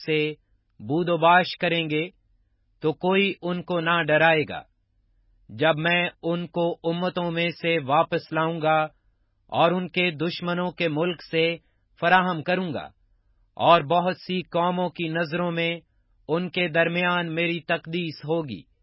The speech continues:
تب وہ جانیں گے کہ میں خداوند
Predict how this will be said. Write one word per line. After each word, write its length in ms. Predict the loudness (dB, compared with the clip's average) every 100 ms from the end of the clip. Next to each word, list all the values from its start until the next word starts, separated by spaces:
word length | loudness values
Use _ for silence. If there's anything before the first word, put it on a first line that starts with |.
| _ _ _ _ _
تب 280 | -2 0 0
وہ 100 | -4
جانیں 480 | 0 2 2 0 -2
گے 260 | 0 -2 -4 _ _ _ -6
کہ 80 | -2
میں 300 | 0 0 -2
خداوند 680 | -4 0 2 2 0 -8